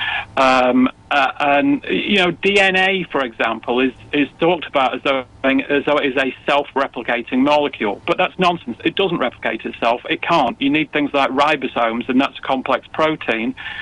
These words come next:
which has to be perfectly, uh, suited in order to do it. And just, you know, the, the molecule doesn't get you anywhere. You need all of the machinery of a cell around it.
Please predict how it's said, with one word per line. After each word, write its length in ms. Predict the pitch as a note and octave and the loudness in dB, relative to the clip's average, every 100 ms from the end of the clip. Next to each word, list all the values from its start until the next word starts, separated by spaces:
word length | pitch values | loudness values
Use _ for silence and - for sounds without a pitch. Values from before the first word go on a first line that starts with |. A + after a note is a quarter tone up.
| - | -6
which 100 | C3 | 0
has 180 | D#3 D3 | 0 0
to 80 | - | -2
be 120 | C#3 | -2
perfectly, 720 | - E3+ F#3 - C#3 B2+ A#2 - - - - - - - - | -2 2 2 0 -4 -4 -6 -10 -20 -18 -18 -20 -20 -14 0
uh, 200 | C#3+ C3+ - - - | 2 2 -2 -10 -4
suited 380 | - F3+ D#3+ A2+ | 0 0 0 -2
in 140 | B2 C3+ | 2 4
order 260 | C3+ C3+ | 2 0
to 140 | C3+ C3+ | -2 0
do 240 | G3+ G3 | 2 2
it. 180 | G#2+ - - - - - | 0 -4 -14 -20 -14 -2
And 420 | C#3 C3+ C3+ C3 - - - A#2+ | 0 4 4 4 -2 -12 -10 -4
just, 340 | - F3+ - - | 0 0 -2 -8
you 160 | D#3 D#3+ | -2 0
know, 140 | D3+ | 0
the, 420 | C#3 D3 D3 C#3+ - - - - - - | 0 0 2 2 0 -12 -20 -20 -20 -14
the 340 | F#3 D3 D#3+ D#3+ | -10 -6 0 2
molecule 520 | D3+ A3+ A#3 C3 C3 | 4 4 4 0 0
doesn't 240 | C#3 D3+ | 2 0
get 120 | D#3 F3+ | 2 2
you 100 | G3+ | 2
anywhere. 340 | A#3 B2+ A2 - - - | 2 2 -2 -8 -14 -2
You 140 | D#3+ | 0
need 320 | D#3+ D#3+ D#3 - | 2 2 -2 -2
all 220 | F3+ F3+ | 0 2
of 80 | E3 | 2
the 80 | D3+ | 0
machinery 600 | D3+ - E3+ E3+ D3 C3+ | 0 0 0 0 0 0
of 80 | B2 | 0
a 100 | B2+ | -2
cell 320 | - C3+ C#3 - | 0 0 0 0
around 460 | C#3+ D#3 E3+ F3 - | 0 2 0 0 -2
it. 180 | - | -6